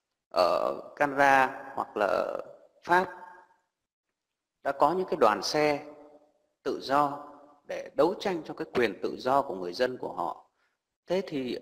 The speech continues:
ở đó người ta không có tự do, hay là tự do bị lấp liếm, hay là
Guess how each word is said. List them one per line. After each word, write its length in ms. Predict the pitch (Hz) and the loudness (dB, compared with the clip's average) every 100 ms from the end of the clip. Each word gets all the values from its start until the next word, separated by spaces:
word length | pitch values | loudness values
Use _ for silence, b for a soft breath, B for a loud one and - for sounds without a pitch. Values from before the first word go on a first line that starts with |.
| - | 2
ở 380 | 117 92 87 - | 4 4 0 2
đó 440 | 120 147 240 - - | 6 6 2 -6 -10
người 100 | 131 | -4
ta 100 | 131 | -2
không 320 | 151 - 196 180 | 0 2 2 4
có 120 | 156 | 2
tự 220 | 175 180 | 2 -2
do, 300 | 131 156 165 156 _ _ _ _ _ _ | 0 2 2 0 _ _ _ _ _ _
hay 300 | - 170 160 | -2 0 4
là 120 | 113 | 2
tự 220 | - 123 | 2 -2
do 220 | 127 151 | 2 0
bị 120 | 143 | 2
lấp 160 | 131 170 - | 0 0 2
liếm, 200 | 135 - - - _ _ _ | 0 0 -8 -20 _ _ _
hay 380 | - - 185 180 | -14 0 4 6
là 460 | 156 127 110 - | 6 6 4 0